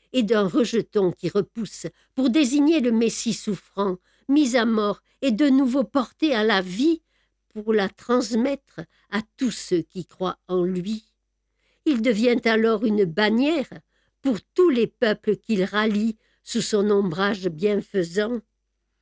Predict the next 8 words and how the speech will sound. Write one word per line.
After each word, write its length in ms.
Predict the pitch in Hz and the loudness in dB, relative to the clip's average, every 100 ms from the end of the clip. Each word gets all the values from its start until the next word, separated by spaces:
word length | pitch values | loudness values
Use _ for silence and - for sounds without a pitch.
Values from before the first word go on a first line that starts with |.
| _ _ _ _ | _ _ _ _
Ésaïe 520 | 180 190 190 202 196 | -6 -2 0 2 2
onze, 460 | 208 233 247 160 170 156 _ _ _ _ _ _ | 2 2 0 -4 -10 -10 _ _ _ _ _ _
Ésaïe 340 | 196 185 196 202 | -2 2 0 0
cinquante-trois, 1040 | - 196 202 220 220 214 - 233 226 208 _ _ _ _ _ _ | 0 0 0 -2 0 -4 -4 -4 -2 -4 _ _ _ _ _ _
ou 120 | 196 208 | -2 0
encore 420 | 214 226 214 196 | 0 0 0 0
Jérémie 520 | 202 214 240 233 214 | 0 0 2 2 0
vingt-trois, 800 | 180 233 - 240 - - 233 220 | 0 0 0 -2 -6 -4 -4 -4